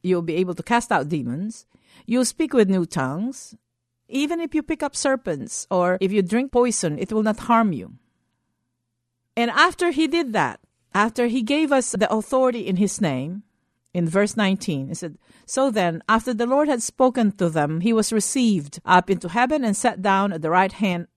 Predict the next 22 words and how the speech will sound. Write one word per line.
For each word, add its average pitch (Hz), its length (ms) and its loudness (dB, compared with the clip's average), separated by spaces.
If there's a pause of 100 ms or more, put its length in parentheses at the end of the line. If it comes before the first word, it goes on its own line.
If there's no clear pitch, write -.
of 160 180 -4
God. 156 320 2 (840)
And 214 200 2
they 214 140 2
went 262 320 0
out - 560 -2 (440)
and 190 240 2
preached 262 340 -2 (100)
everywhere, 226 1080 0 (400)
the 175 140 -2
Lord 226 320 2
working 247 440 0
with 208 180 2
them 180 360 2
and 190 160 0
confirming 269 640 2
the 254 100 0
word 226 460 0
through 220 240 2
the 208 160 0
accompanying 226 580 0
signs." - 760 -4